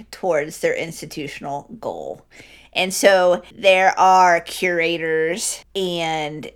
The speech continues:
they are the ones who plan out all the shit with the fucking museum exhibits, right? So they are, like, the smarty pantses who are like, "Oh,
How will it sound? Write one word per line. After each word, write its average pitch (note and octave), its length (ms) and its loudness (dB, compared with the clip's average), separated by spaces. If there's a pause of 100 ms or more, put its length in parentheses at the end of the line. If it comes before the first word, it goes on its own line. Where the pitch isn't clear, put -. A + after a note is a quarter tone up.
(160)
they F#3+ 480 6
are F#3+ 220 4
the F#3+ 80 -2
ones E3 640 -2 (220)
who D#3 520 -4 (200)
plan G#3+ 460 2
out E3 300 0
all D#3+ 200 -2
the D#3+ 80 -6
shit D#3+ 220 -2
with D3 120 -4
the D3 80 -10
fucking D3+ 260 -6
museum C#3 580 -10 (200)
exhibits, D#3 460 -8
right? C#3+ 400 -2
So G#3+ 200 4
they A3 220 6
are, G#3 140 8
like, F#3 200 4
the F3+ 80 -2
smarty F#3 360 -2
pantses E3 560 -4
who D4 100 -2
are C#4 100 4
like, C#4+ 220 4
"Oh, B4 680 8